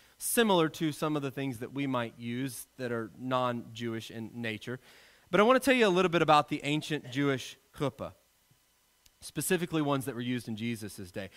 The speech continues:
There are a couple of things that would happen when a man and woman would enter into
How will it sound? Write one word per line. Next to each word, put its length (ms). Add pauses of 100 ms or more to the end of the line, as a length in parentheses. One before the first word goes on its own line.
(160)
There 80
are 40
a 20
couple 240
of 60
things 400
that 180
would 120
happen 380
when 120
a 20
man 240
and 100
woman 300
would 140
enter 320
into 520